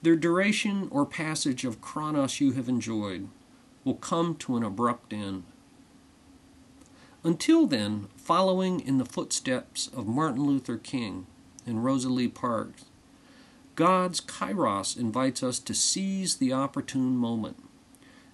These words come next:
the appro-, appointed time to enter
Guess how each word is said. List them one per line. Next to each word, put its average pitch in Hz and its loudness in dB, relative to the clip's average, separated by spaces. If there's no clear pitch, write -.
the 143 6
appro-, 202 -2
appointed 208 -2
time 95 -6
to 110 -6
enter 123 -2